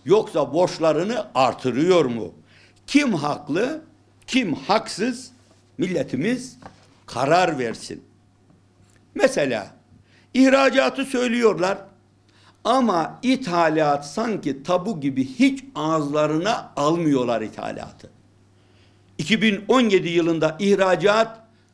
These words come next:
yüzde yedi onda dört artmış.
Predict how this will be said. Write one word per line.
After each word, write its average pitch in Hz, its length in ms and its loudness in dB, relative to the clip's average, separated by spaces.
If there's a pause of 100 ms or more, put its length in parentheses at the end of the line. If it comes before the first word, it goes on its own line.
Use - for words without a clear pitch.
(160)
yüzde 165 420 0
yedi 135 840 0
onda 165 480 0 (100)
dört 254 320 2 (600)
artmış. - 640 -4